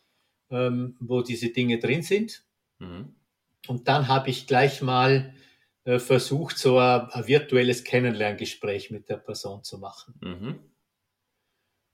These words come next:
Speaker 1: Ähm, ich hab das dann geführt, hab versucht, die Person kennenzulernen, et cetera, et cetera. Und dann hab ich in der Regel, äh, einfach mal versucht, mit einem Prototypen, einem Projekt mal zu beginnen. In der Regel mit einem klein-, kleineren,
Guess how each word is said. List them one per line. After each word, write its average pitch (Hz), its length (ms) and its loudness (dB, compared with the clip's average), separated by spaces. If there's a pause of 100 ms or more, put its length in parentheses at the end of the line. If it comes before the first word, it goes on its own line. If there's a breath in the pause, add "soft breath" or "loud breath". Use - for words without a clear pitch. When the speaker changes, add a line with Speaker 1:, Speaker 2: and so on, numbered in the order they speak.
(140)
Speaker 1:
Ähm, 123 880 -8
ich 127 160 -8
hab 127 160 0
das 123 140 0
dann 117 160 -2
geführt, 180 540 -4
hab 131 140 -2
versucht, 127 380 -2
die 131 60 -2
Person 117 400 -2
kennenzulernen, 127 800 0
et 113 160 -4
cetera, 117 360 -2
et 110 140 -2
cetera. 131 500 -4
Und 117 180 -8
dann 127 160 0
hab 135 160 0
ich 135 140 -6
in 131 60 0
der 127 160 2
Regel, 131 420 4 (640 loud breath)
äh, 135 60 -6
einfach 123 520 -2
mal 127 140 2
versucht, 135 580 -4
mit 127 160 -2
einem 120 240 0
Prototypen, 127 960 -2
einem 120 320 -6
Projekt 120 640 2 (360)
mal 120 160 0
zu - 160 -8
beginnen. 113 460 -2
In 104 100 -8
der 107 120 0
Regel 117 240 2
mit 110 200 -4
einem 110 240 -6
klein-, 135 380 0
kleineren, 123 640 -2